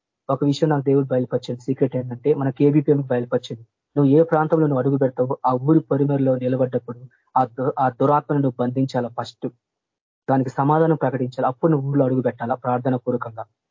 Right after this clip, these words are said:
అప్పుడు ఆ దుష్ట శక్తులన్నీ మనుషులు విడిచిపెట్టి వెళ్ళిపోతాయి. కొన్ని నిలబడతాయి, కొన్ని పారిపోతాయి." ఆమె ఎక్కడికో మేకల కాడకు పారిపోయింది ఆమె. ఆమె తీసుకొచ్చి కూర్చోబెట్టిండ్రు అక్కడ. కూర్చోబెడితే నవ్వుతుంది. నవ్వుతూ, "మీరు, మీరెవరో నాకు తెలుసు, మీరు ఎందుకు వచ్చి నాకు తెలుసు" అని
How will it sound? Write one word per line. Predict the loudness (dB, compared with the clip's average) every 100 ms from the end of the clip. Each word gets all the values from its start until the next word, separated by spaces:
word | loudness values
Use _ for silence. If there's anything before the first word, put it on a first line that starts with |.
| _ _ _ -6
అప్పుడు | 0 2
ఆ | 2
దుష్ట | 0 0 0
శక్తులన్నీ | -2 -2 0 0
మనుషులు | 0 -2 -4 -4
విడిచిపెట్టి | -4 -6 -4
వెళ్ళిపోతాయి. | -4 -6 -8 -10 -20 _ 0
కొన్ని | 4 4
నిలబడతాయి, | 4 4 2 0 -4 _ _ -2
కొన్ని | 0 2
పారిపోతాయి." | 2 2 2 -2 -4 -12 _ _ _ _ _ _ _ _ _ _ 0
ఆమె | 2
ఎక్కడికో | 2 2 2
మేకల | 2 2 2
కాడకు | 0 -2 0
పారిపోయింది | 0 2 2 2
ఆమె. | 0 -4 _ _ _ -2
ఆమె | 0
తీసుకొచ్చి | 0 0 -2 -6
కూర్చోబెట్టిండ్రు | -2 0 2 2 0 -6
అక్కడ. | -8 -14 -20 _ -2
కూర్చోబెడితే | 0 2 0 2 2 0 -2 _ _ _ -2
నవ్వుతుంది. | 2 2 2 0 -2 _ _ _ _ _ 0
నవ్వుతూ, | 2 4 4 4 2
"మీరు, | -2 2 2
మీరెవరో | 2 0 4 4 4
నాకు | 2 2
తెలుసు, | 2 2 2
మీరు | 2 2
ఎందుకు | 0 -2
వచ్చి | -2
నాకు | -4 0
తెలుసు" | -2 -2
అని | -4 -4 -6